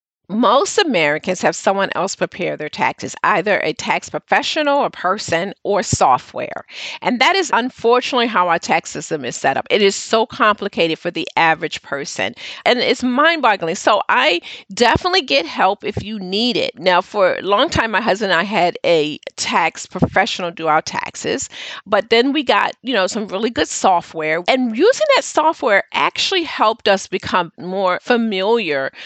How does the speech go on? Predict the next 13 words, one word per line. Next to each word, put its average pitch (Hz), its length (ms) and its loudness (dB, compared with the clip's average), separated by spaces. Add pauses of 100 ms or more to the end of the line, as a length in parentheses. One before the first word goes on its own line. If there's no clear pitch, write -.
(120)
with 214 300 2
our 190 240 6
own 208 300 2
finances. - 180 2 (640)
So 208 160 2
we 247 360 2
do 247 280 -6
our 180 180 2
own 190 240 -2
taxes 170 640 -2
using 165 280 -10
tax - 440 -2
software. - 840 -2